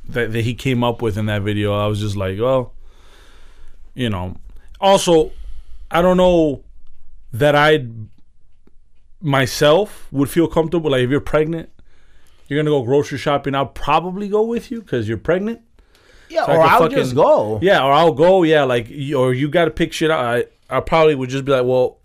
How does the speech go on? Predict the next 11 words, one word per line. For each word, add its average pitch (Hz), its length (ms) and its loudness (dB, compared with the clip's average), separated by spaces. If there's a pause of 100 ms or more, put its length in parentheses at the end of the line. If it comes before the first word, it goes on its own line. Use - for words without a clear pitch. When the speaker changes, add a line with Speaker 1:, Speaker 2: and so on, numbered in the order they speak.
(120)
Speaker 2:
And, 170 200 0
and 170 180 4
that, 202 180 6
Speaker 1:
you're 180 140 0
Speaker 2:
and 180 180 2
that's 233 280 2
kinda 196 580 2
the 139 260 -2
part 165 320 0
where 143 160 2
I, 139 240 2